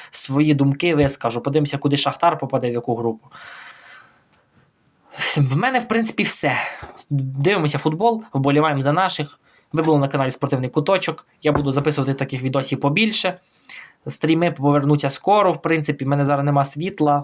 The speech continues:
Я поки не можу записати, за-, зараз стрімити, но... комп'ютер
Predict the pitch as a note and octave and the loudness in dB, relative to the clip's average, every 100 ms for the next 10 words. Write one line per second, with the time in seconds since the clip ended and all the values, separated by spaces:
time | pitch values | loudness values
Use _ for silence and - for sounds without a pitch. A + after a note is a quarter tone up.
0 | - C3 A#2+ C3+ C3+ C3 D#3 E3+ D#3 C#3+ | -2 -4 -2 -2 0 0 0 0 0 0
1 | C#3 C#3 C3+ - C3+ B2+ C3 B2+ - C3 | -2 -2 -4 -4 -6 -2 -2 -4 -4 0
2 | C#3 C3+ - D3 E3+ D3 C3 C#3+ E3+ E3+ | 2 0 -2 0 0 0 0 0 0 -2
3 | - - - - - _ _ _ _ _ | -10 -20 -20 -20 -20 _ _ _ _ _
4 | - C#3 C#3 F#3+ F#3 F3 | -4 -4 0 0 4 2